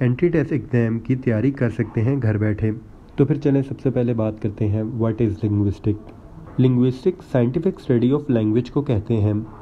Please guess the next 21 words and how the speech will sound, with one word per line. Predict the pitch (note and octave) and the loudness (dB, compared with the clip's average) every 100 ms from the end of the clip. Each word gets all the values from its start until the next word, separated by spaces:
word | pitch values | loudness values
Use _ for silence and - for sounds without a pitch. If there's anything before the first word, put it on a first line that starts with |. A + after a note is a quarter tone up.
| - - | -20 0
Linguistic | B2 B2 B2 B2+ F#3 F#3+ | 4 4 4 0 -4 0
के | F#3+ | 0
अंदर | C3+ C#3+ | 2 0
हम | D3 A#2 C#3+ - | 0 -2 -2 -2
analysis | A#2 G#2+ A2+ D#3+ | 0 0 -4 -6
करते | D3+ A#2 A#2 | -2 -2 -2
हैं | A#2+ B2+ | -2 -2
different | A2+ A2 B2 B2+ | -2 -2 -4 -2
kind | A#2 G#2+ A2+ | -2 -2 -4
of | - | -2
language | A2 G2+ A2+ A#2 - | -2 0 -2 -4 -4
form | G2+ G#2 B2 | -2 -2 -2
की, | C#3 C#3 - - - A#2+ | -2 -2 -8 -18 -4 0
language | A2+ A2 B2+ B2+ | 2 0 -2 -2
के | A#2 | -2
meanings | G#2 G#2+ C3 C#3 - | 0 0 -2 -4 -4
की, | C#3 C3+ - - - | -2 -2 -4 -18 -2
language | B2+ A#2+ A#2+ C#3 | 0 0 -2 -4
के | - C3+ | -4 -6
context | - A2 G2+ A#2+ B2 - - | -2 -4 0 -2 -4 -12 -4
की, | C#3+ | -4